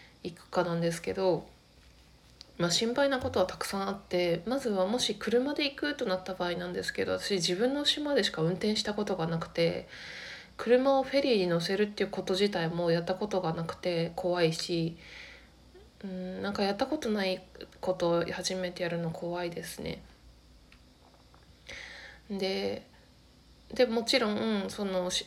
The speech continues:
船から降りて知らないところを、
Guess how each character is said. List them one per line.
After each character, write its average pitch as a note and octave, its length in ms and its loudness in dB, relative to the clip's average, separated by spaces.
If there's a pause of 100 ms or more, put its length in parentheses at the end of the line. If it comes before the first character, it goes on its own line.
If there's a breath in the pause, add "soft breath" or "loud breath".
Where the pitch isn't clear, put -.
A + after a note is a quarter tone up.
船 G#3+ 280 0
か F#3+ 160 2
ら E3+ 100 2
降 F#3+ 100 4
り F3+ 120 6
て F#3+ 200 -2
知 G#3 160 4
ら F#3 120 6
な F#3 160 2
い F3+ 60 2
と F#3+ 100 -4
こ F#3+ 160 -2
ろ F#3 100 2
を、 E3+ 480 4